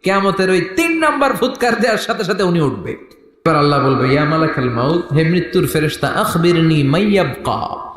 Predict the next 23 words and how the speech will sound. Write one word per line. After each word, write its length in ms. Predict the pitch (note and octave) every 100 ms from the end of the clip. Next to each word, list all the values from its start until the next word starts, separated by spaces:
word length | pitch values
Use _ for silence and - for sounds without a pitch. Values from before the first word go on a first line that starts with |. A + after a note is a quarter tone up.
| - - C#3+
মহাবিশ্বে 480 | D#3 E3+ F3 -
আর 80 | D#3+ D3
কে 120 | - G3
কে 160 | F#3+
আছে 260 | D#3+ C3 C#3+
বল।" 220 | B2+ A2 - - - - _ _ _ _ _ _ _ _ _ _ -
আজরাইল 420 | - F3+ G3+ G3+
বলবে, 280 | F#3 F#3+ F3+
"কেউ 320 | F3 G#3 A3
নাই, 440 | G#3+ F3 C3+ - - - - - - - - _ _ C#3+
মানুষ 420 | D#3+ G#3 - F#3+
নাই, 260 | F#3 E3
জিন 320 | C3 F3 F#3+ F#3
নাই, 200 | F3 D3
ফেরেশতা 520 | E3+ E3+ - - F3
না-, 260 | D#3 C#3+
নাই, 320 | D3 D#3 C#3 -
আমার 220 | D3+ D#3
কলিগরাও 540 | F3 E3 E3+ E3+ D#3
নাই, 180 | A#2+ G#2+ - - - - - C#3 - - - _ -
আমি 180 | - D3+
বড় 280 | E3 E3 C#3+
একা, 600 | A#2+ C3 A2+ - - -